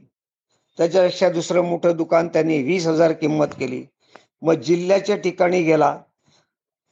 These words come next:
त्या दुकानदारांनी पन्नास हजार किंमत केली.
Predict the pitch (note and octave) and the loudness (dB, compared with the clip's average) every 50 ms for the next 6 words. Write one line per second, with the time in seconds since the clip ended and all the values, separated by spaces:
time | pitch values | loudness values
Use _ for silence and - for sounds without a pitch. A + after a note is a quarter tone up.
0 | _ _ _ - F3+ F#3+ F3 F#3 - F#3 F3+ F3+ F3+ F3+ F3 F#3 F#3 F#3 F#3 - | _ _ _ 0 0 2 2 2 0 0 0 2 2 2 2 2 2 0 -2 -2
1 | - E3+ F3 F3+ F#3 G3+ G#3 E3+ F3+ E3+ E3+ E3+ E3+ D#3+ D#3+ D#3+ D#3+ D#3 D#3 D#3 | -2 -2 0 0 2 2 2 2 2 2 4 4 2 2 0 -2 -4 -2 -2 -2
2 | D3+ C#3+ - - C3+ B2 B2 B2 | -2 -4 -6 -8 -10 -8 -10 -12